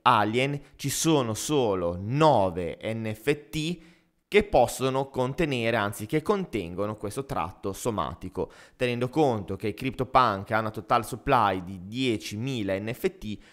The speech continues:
solo nove hanno il tratto Alien, solo ventiquattro hanno il tratto Ape,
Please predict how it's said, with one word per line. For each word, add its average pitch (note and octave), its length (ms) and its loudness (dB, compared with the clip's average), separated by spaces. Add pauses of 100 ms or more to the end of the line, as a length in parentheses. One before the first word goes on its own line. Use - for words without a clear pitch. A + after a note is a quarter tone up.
(180)
solo G3+ 440 6
nove A2 600 4
hanno G#2 400 4
il F#2+ 120 -6
tratto A2 380 0
Alien, E3 540 4
solo D3+ 400 4
ventiquattro A2 840 2
hanno G#2 320 -2
il F2 100 -8
tratto G2+ 520 0
Ape, D3 540 2